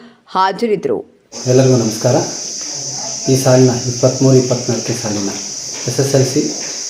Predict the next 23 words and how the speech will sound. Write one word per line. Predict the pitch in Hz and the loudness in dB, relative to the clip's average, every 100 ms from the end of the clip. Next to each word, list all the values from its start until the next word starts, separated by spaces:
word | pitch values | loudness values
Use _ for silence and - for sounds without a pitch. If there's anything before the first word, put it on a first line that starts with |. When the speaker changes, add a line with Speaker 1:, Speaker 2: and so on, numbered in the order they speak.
| - - - | -10 -10 -6
Speaker 2:
ಪರೀಕ್ಷೆ | 131 120 117 117 | -2 -2 0 0
ಮಾರ್ಚ್, | 113 123 - | 2 0 2
ಏಪ್ರಿಲ್ನಲ್ಲಿ | 117 117 113 107 104 | -2 0 -2 -2 -4
ನಡೆದಿದ್ದು, | 104 113 113 151 | -4 -4 -2 -2
ಅದರ | 127 117 | -2 -2
ಫಲಿತಾಂಶ | 113 120 117 120 117 - | -2 0 -2 0 -2 -2
ಪ್ರಕಟವಾಗಿದ್ದು, | - 107 - 113 98 98 - 147 - - | -6 -6 -4 -2 -2 -2 -2 -2 -2 -2
ಎಂದಿನಂತೆ | 117 127 127 120 139 | 2 4 2 0 0
ನಮ್ಮ | 117 107 101 - | 0 -2 -4 -4
ಶ್ರೀ | 113 | -2
ಆದಿತ್ಯ | 107 120 - | -2 -4 -4
ಆಂಗ್ಲ | 113 110 113 | -4 -2 -2
ಮಾಧ್ಯಮ | 107 101 101 98 | -2 -2 -4 -4
ಶಾಲೆ | - 98 139 - - - - - - - - | -6 -6 -4 -6 -6 -10 -10 -8 -10 -8 -6
ಎಲ್ಲ | 127 127 127 120 117 117 117 | 0 4 4 4 4 2 -2
ಹದಿಮೂರು, | 120 131 127 | -4 -2 2
ಸತತವಾಗಿ | 123 131 139 127 123 | 2 4 6 4 4
ಹದಿಮೂರನೇ | 113 120 123 117 | 0 0 0 0
ಸಲ | 117 113 120 - - - | -2 -4 -4 -6 -10 -6
ನೂರಕ್ಕೆ | 123 127 - | -2 -2 0
ನೂರು | 117 | -2
ಫಲಿತಾಂಶ | - 104 113 107 - | -2 -4 -4 -6 -4
ಬಂದಿದ್ದು, | 107 104 104 - | -4 -4 -4 -2